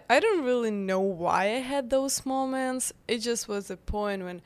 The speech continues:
you know, maybe I was tired, a lot of going on, or, like, sometimes, you know, I,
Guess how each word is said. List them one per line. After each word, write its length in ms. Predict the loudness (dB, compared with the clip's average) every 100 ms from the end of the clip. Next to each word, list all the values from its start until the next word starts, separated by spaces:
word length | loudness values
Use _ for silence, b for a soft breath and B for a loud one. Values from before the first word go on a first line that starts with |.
| B B
you 100 | -4
know, 140 | -4
maybe 240 | -2 -2 0
I 80 | 0
was 280 | -2 -6
tired, 640 | -4 -2 0 2 0 -2 -4
a 80 |
lot 180 | -4 -2
of 140 | -4 -8
going 360 | -8 -8 -8
on, 560 | -6 -4 -4 -6 -8 -10 B B B -6
or, 100 | -2
like, 380 | -2 -4 -6 -14 b b _ _
sometimes, 640 | 0 2 2 2 2 0
you 80 | -4
know, 200 | -2 0 2
I, 320 | 2 2